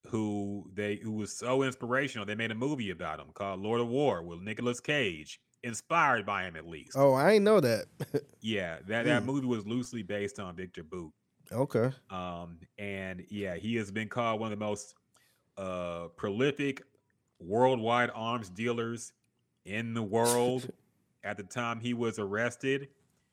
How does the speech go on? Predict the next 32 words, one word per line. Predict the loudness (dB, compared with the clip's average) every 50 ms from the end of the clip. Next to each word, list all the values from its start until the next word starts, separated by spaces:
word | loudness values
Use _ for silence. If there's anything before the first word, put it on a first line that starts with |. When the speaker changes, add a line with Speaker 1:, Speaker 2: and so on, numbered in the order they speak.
| _ _ _ _ _ _ _ _ -10
Speaker 1:
Um, | -6 -6 -6 -6 -4
he | -2 -2
was | 0 0 0 -2
arrested | -4 -4 -2 -2 0 0 -2 -2 -2 -2 0 0
on | 0 -2 -2 -4
conspiracy | -6 -6 -8 -8 -8 -6 -4 -2 -2 -2 -4 -4 -4 -4
to | -2 -4 -6
kill | -8 -6 -2 0 0 0 0 0 -4 -6 -8 -12 _
four | -6 -2 -2 0 0 0 -2
American | -2 -2 -4 -4 -4 -4 -4 -6 -8
politicians, | -6 -4 -2 -2 -2 -4 -4 -2 -2 -2 -2 -2 -4 -6 -6 -6 -4 -2
I | -2 -2
believe. | -2 -2 -2 0 0 0 0 -2 -2 -4 -6 -10 _ _ _ _ _ _ _ _ _ _ _ _ _ _ _ _ _ _
And | -10 -6 -4 -4 -4 -2 -2 -4 -4 -4 -4 -6 -8 -8
yeah, | -6 -4 -4 -4 -4
he | -4 -2 -2 0
was | 0 0 0
serving, | 0 -2 0 -2 -2 -2
I | -4
wanna | -2 -2 -4 -4
say, | -4 -2 -2 0
like, | 0 -2 -2 -4 -6 -10 -14
twenty-five | -12 -8 -6 -4 -2 -2 -4 -4 -4 -2 0 0 2 0 0 -2
years. | -2 0 0 0 0 -2 -6 -10 -14 -16 -16 -18 -18 _ _ _ _ _ _ _ _ _ _ _ _ _ _ _ -14
And | -10 -8 -4
he | -4 -4 -4
did | -2 0 0 0 0
less | 0 0 0 -2 -2
than | -4 -4
half | -2 0 2 2 2 0
of | 0
that. | 0 2 2 2 0 -2